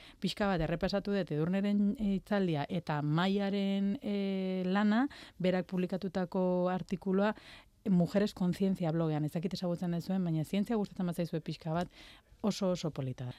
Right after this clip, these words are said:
C F M-ko YouTubeen sartu zaitezkete, aipatutako bideoa ikustea, e, Maiaren artikulua irakurri, e,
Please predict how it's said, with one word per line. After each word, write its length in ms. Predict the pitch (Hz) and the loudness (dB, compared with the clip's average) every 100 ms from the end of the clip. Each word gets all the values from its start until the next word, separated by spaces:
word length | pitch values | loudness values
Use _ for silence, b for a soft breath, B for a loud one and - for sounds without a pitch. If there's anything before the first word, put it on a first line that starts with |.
| - | -2
C 80 | 220 | 0
F 140 | 226 233 | 2 2
M-ko 300 | 208 202 185 | 2 0 -2
YouTubeen 380 | 175 170 175 165 | -4 -2 -2 -2
sartu 280 | - 170 170 | -4 -6 -4
zaitezkete, 680 | 170 160 165 - 160 220 240 156 - | -4 -4 -4 -6 -4 -2 -2 -4 -4
aipatutako 560 | 160 156 165 156 147 147 | -4 -4 -4 -6 -4 -4
bideoa 260 | 147 147 147 | -4 -4 -6
ikustea, 540 | - 156 - 175 233 262 B B B _ | -6 -8 -4 -2 -2 -4 B B B _
e, 160 | 185 175 | -4 -2
Maiaren 460 | 202 226 175 165 | 0 2 0 -2
artikulua 540 | 165 - 156 151 143 139 | -4 -8 -6 -2 -2 -2
irakurri, 600 | 156 160 156 151 151 135 131 123 123 131 | -2 -4 -4 -6 -4 -4 -4 -4 -4 -6
e, 140 | 170 | -6